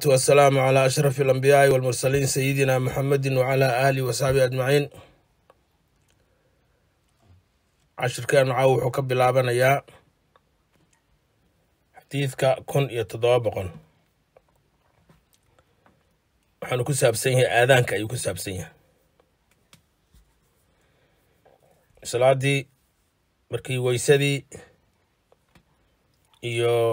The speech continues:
tayamumkii oo beddel ka ahaa, intaas aan soo dhammaynay. Haddana waa loo aadaamayaa. Aadaamku wuxuu sheegayaa waqtigii salaada. Wuxuu ka mid yahay aadaanku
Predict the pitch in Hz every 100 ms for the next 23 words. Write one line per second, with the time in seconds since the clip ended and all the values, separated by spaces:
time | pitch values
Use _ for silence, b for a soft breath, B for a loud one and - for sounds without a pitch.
0 | 110 110 - 147 143 123 - 135 120 131
1 | 127 120 135 123 117 107 131 120 110 110
2 | 110 131 127 120 117 123 147 156 _ _
3 | _ _ _ _ _ _ _ - 107 127
4 | 127 117 127 117 101 107 104 87 87 85
5 | _ _ - _ _ 107 113 131 123 120
6 | 117 113 131 131 107 123 - 117 98 -
7 | 101 101 - - _ _ _ _ _ _
8 | _ _ b b b b b b b _
9 | - 120 151 143 131 127 107 117 139 143
10 | 139